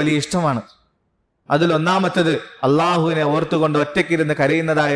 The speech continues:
മനുഷ്യന്റെ കണ്ണുനീർ തുള്ളികൾ അള്ളാഹുവിന് വലിയ ഇഷ്ടമാണ്. ആ ഒരു തുള്ളിക്ക് അള്ളാഹുവിന്റെ അടുക്കൽ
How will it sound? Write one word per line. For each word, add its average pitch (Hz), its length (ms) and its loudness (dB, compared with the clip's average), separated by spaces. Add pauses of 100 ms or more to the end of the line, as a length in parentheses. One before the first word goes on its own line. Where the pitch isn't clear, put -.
മനുഷ്യന്റെ 143 460 -2
കണ്ണുനീർ 156 440 0
തുള്ളികൾ 120 280 -2 (460)
അള്ളാഹുവിന് 151 420 0
വലിയ 139 200 0
ഇഷ്ടമാണ്. 110 340 -8 (340)
ആ 175 40 4 (140)
ഒരു 160 200 0
തുള്ളിക്ക് 170 340 0
അള്ളാഹുവിന്റെ 175 400 0
അടുക്കൽ 165 200 -2